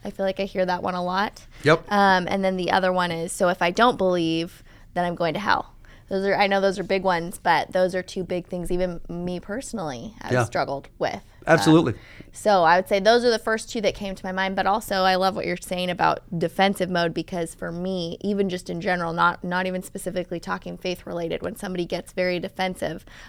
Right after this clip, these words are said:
Speaker 1: about some sort of a belief, it immediately makes me think you're not that solid in your belief
Speaker 2: Yep.
Speaker 1: if you can be rocked with just a question.
Speaker 2: Right.
Speaker 1: So I love what you're saying about that. So,
Speaker 2: So, I mean, let's, let's,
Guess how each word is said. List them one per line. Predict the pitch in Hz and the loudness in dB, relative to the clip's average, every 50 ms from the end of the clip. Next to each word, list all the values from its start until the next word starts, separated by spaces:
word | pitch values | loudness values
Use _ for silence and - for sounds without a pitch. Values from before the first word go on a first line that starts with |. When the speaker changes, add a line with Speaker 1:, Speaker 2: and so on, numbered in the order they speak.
| - - | -4 -4
Speaker 1:
about | 196 175 185 185 170 175 | 2 8 10 10 10 10
some | - - 247 269 262 | 6 4 2 4 4
sort | 240 - 190 185 | 2 0 2 2
of | 175 - | 2 0
a | 175 170 | 0 -2
belief, | - 170 165 156 151 175 - - - - | 0 0 0 0 0 -2 -6 -10 -8 -4
it | 185 185 - - | -2 -2 0 -2
immediately | 185 180 180 190 196 196 196 196 185 - 202 185 | -2 -4 -2 -2 -2 0 0 0 -2 -2 -4 -4
makes | 180 185 170 - - - | -2 -2 -4 -4 -6 -8
me | 190 185 | -10 -8
think | - 185 190 202 - | -6 -6 -8 -8 -8
you're | - 370 | -6 -4
not | 403 381 359 - | -2 -2 -2 0
that | - - - - | 0 -2 -2 0
solid | - - - 381 359 302 220 | 2 6 6 8 8 8 6
in | 185 170 | 4 2
your | 170 165 - | 2 0 -2
belief | - - 156 156 - - - - | 0 0 0 0 -2 -4 -6 -2
Speaker 2:
Yep. | 104 110 131 - - - - | 2 2 2 2 0 -8 -6
Speaker 1:
if | - 208 214 | -4 -2 0
you | 202 202 | 0 0
can | 202 220 196 | 0 -2 -2
be | 202 202 | 0 0
rocked | 185 175 185 180 180 185 - - - - - | 2 4 4 4 4 4 -2 -6 -12 -4 -2
with | 220 233 - | -2 -2 -2
just | - - 180 - - | -2 -6 -6 -4 -6
a | - | -10
question. | - - - 185 202 - - - - - - - | -8 -8 -8 -8 -8 -10 -10 -10 -10 -10 -4 2
Speaker 2:
Right. | 123 143 180 190 - - - | 6 6 6 6 4 -2 -12
Speaker 1:
So | - - - 196 185 185 185 175 170 170 175 196 - | -20 -4 0 4 4 6 4 4 2 0 -2 -2 -2
I | - 185 180 180 | 0 0 2 6
love | 185 190 190 190 | 6 6 6 6
what | 185 - | 2 -2
you're | - 175 - - | -2 -4 -4 -4
saying | - 185 180 - | -4 -4 -4 -2
about | - - - - - | -2 -2 -2 -2 0
that. | - - - - - - - - | 0 0 0 -2 -8 -16 -16 -4
So, | - 175 | 0 6
Speaker 2:
So, | 165 185 180 170 - | 8 10 8 8 8
I | - 175 170 | 4 8 10
mean, | 170 170 175 | 12 12 12
let's, | 175 185 180 175 | 10 8 4 4
let's, | 165 190 185 - | 0 0 0 0